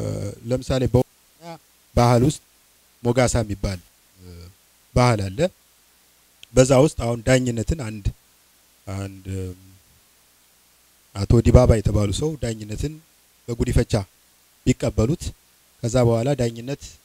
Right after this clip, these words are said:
በአቶ ዲባባ ስም ነው የሚጠራ፣ ዘሩም በዛ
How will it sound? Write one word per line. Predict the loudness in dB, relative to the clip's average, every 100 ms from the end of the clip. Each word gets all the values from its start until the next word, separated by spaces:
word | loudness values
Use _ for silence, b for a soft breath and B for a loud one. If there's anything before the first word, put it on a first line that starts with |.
| _ _ 4
በአቶ | 4 4 2 2
ዲባባ | 4 2 2 -2 -8 _ _ _ _
ስም | -14 -10
ነው | -8
የሚጠራ፣ | -2 -2 0 -4 -4 -8 _
ዘሩም | 2 4 4 -2
በዛ | -8